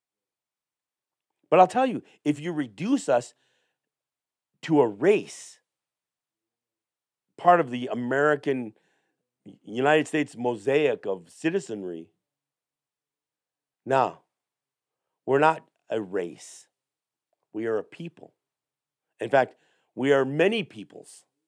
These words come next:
The indigenous peoples of this hemisphere, whether we define ourselves as nations or not, and if we do, it's our definition of nationhood,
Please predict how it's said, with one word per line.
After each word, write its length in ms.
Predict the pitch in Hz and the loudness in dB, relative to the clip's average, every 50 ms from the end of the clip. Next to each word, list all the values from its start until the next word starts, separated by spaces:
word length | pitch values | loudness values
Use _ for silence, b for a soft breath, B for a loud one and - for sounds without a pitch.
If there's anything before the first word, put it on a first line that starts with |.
| _ _ _ _ _ _ _ _ _ _ _ _ _ _ _ | _ _ _ _ _ _ _ _ _ _ _ _ _ _ _
The 100 | 139 135 | -4 -2
indigenous 500 | 143 127 113 - 156 214 226 254 240 214 | -2 -2 -2 0 0 0 0 0 -4 -4
peoples 460 | - - 214 214 180 156 131 110 - - | -4 -4 -6 -4 -4 -4 -6 -6 -4 0
of 260 | - 120 123 110 95 _ _ _ _ _ _ _ _ _ _ _ _ _ _ _ _ _ _ _ _ _ _ _ _ - | 2 4 4 2 0 _ _ _ _ _ _ _ _ _ _ _ _ _ _ _ _ _ _ _ _ _ _ _ _ -20
this 420 | - 85 87 120 160 170 - - | -20 -8 0 0 0 0 0 -4
hemisphere, 760 | - 160 165 214 233 - - - - 92 85 82 78 78 - _ _ _ _ _ _ _ _ _ _ _ _ _ _ _ _ _ _ _ _ _ _ _ _ _ _ _ _ _ _ _ _ _ _ _ _ | -2 -2 0 2 0 -2 -2 -6 -12 -12 -12 -12 -12 -14 -18 _ _ _ _ _ _ _ _ _ _ _ _ _ _ _ _ _ _ _ _ _ _ _ _ _ _ _ _ _ _ _ _ _ _ _ _
whether 300 | - 151 180 175 170 156 | 4 6 6 6 4 2
we 200 | 139 156 202 226 | 0 -2 -4 -2
define 380 | 247 208 - - 180 180 180 | -2 0 0 0 0 0 0
ourselves 360 | 175 160 151 - 165 156 135 127 | 0 0 2 2 2 2 2 0
as 160 | 127 104 95 | -4 -6 -4
nations 460 | 117 135 147 147 143 139 123 104 98 | -2 -2 -2 -2 -2 -6 -8 -6 -6
or 80 | 107 101 | -6 -2
not, 480 | 104 127 147 135 98 78 - - _ _ _ _ _ _ _ _ _ _ _ _ _ _ _ _ _ _ _ _ _ _ _ _ - | 0 2 2 2 0 -2 -6 -12 _ _ _ _ _ _ _ _ _ _ _ _ _ _ _ _ _ _ _ _ _ _ _ _ 0
and 140 | 120 156 175 | 2 2 2
if 120 | 160 - | 0 0
we 100 | 139 120 | -4 -8
do, 520 | 110 95 - 226 269 262 196 117 98 90 - _ _ _ _ _ _ _ _ _ _ _ _ _ _ _ _ _ _ | -6 -4 -2 0 0 0 0 -2 -4 -10 -16 _ _ _ _ _ _ _ _ _ _ _ _ _ _ _ _ _ _
it's 200 | 139 156 151 - - | -4 -4 -4 -2 4
our 260 | 147 175 214 254 262 | 8 10 10 10 8
definition 580 | 180 156 175 147 - 139 127 131 120 - 127 | 6 4 4 4 4 2 0 -2 -2 -2 -4
of 100 | 117 107 | -6 -4
nationhood, 640 | 104 113 110 104 - - 98 90 87 85 80 80 - | -4 -6 -8 -8 -8 -10 -12 -12 -10 -12 -12 -12 -14